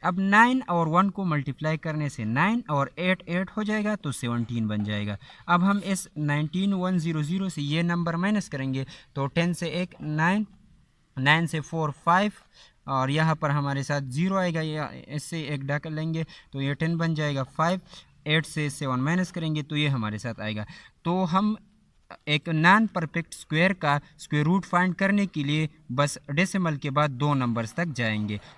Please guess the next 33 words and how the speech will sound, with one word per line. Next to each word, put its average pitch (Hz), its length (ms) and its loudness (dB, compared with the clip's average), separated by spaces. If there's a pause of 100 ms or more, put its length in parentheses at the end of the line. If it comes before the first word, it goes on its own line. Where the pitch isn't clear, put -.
तो 147 220 -2
इस 226 200 2
नाइंटी 165 480 2
सिक्स - 340 -6
का 165 220 2
हमारे 127 380 0
साथ 156 220 -2
जो 123 220 -4
स्क्वायर 120 320 -4
रूट 180 200 2
हो 160 160 2
गया 127 220 0 (240)
वो 135 140 0
नाइन 147 480 0
पॉइंट 113 280 -2
सेवन 147 300 -2
नाइन 117 300 0
हो 113 180 -2
गया, 110 240 -2 (240)
यानी 165 360 2 (240)
नाइंटी 131 640 2
सिक्स - 480 -4 (1120)
square - 640 -4
root 180 180 4 (140)
is 131 100 -2 (260)
equal 156 360 0
to 135 140 0 (300)
nine 147 440 2 (140)
point 151 260 0 (260)
seven 123 260 -2
nine। 113 480 -2 (240)
अगर 151 200 2
हम 214 400 2